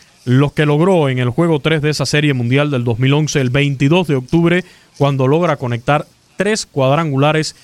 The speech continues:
en el mismo desafío. Yo escuchaba el recuento de, de esa fecha de Albert Pujols y él dice que,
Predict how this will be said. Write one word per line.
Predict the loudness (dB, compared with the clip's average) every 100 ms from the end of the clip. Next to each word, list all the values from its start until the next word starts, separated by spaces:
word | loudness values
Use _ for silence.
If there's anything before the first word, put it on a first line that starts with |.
| -18 -4
en | 0
el | 2
mismo | 2 2 2
desafío. | 0 -2 -4 0 2
Yo | 2
escuchaba | 0 -2 0 2 2
el | 0
recuento | -2 0 0 0 0 0 0
de, | 2 0
de | -2 -2
esa | -2 -2
fecha | -2 -2 -2 -2
de | 0
Albert | 0 -2 -4
Pujols | -2 0 0 -6 -16 -20 -20 -4
y | -2
él | 0
dice | -2 -2 -2
que, | 0 -2